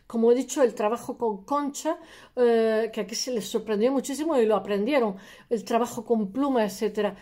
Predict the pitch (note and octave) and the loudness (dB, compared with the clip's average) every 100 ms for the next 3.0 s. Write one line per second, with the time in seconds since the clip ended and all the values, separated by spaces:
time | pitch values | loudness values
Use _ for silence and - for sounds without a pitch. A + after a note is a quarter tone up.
0 | - - - C#4+ C4 B3 - B3 A#3 A#3 | -20 -20 -2 2 4 4 2 -2 2 0
1 | A3 A#3+ - E4+ F4 B3+ G#3 - C#4+ D4+ | 0 -4 -2 0 0 -4 -8 -4 0 4
2 | D#4 - A3 A#3+ A#3 A#3 A3+ G3 F#3+ | 4 2 -2 -4 -6 -2 -2 -2 -8